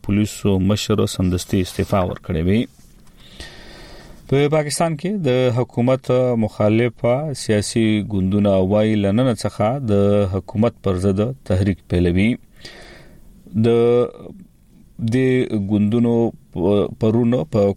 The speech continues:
کوټه کې د پښتونخوا ملي عوامي پارټۍ د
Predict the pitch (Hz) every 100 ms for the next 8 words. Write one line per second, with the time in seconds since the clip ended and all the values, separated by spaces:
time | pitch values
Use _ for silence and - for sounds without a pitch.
0 | - 131 110 - 120 151 117 107 101 101
1 | - 104 107 104 104 104 - 101 98 95
2 | 95 113 101